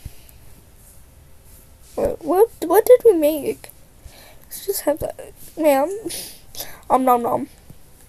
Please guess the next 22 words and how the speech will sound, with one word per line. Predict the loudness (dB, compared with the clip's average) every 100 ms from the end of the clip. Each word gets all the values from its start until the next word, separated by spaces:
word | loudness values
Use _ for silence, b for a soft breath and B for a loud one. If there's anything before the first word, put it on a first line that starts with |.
| -20 -18 -18 B B B
Okay, | 6
let's | 6 6
make | 6
it, | 6
let's | 4
make | 6 6
it, |
let's | 6 6
make | 6
it. | 4 6
Come | 8
on, | 8
come | 8 8
on. | 8
It's | 8
the | 8
last | 8 8
thing, | 6 4
last | 4 4
thing. | 4 0
Come | 2 4
on. | 4